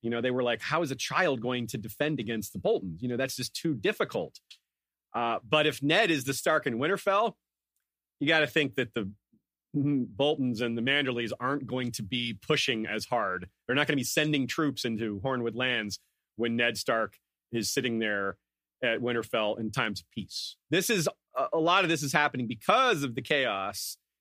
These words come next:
They're taking advantage of the chaos. And if Ned were in charge, well, there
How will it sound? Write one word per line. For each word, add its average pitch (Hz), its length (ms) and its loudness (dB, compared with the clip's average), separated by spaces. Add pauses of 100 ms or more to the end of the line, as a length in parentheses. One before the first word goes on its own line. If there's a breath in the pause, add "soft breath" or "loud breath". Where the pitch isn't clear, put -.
They're - 80 0
taking 147 300 4
advantage 156 440 2
of 123 60 -2
the 131 80 -6
chaos. 98 640 -2 (600)
And 120 380 0
if 123 200 -4
Ned 139 360 2
were 123 320 0
in 110 160 -4
charge, 127 580 2
well, 120 360 0 (540)
there 123 240 0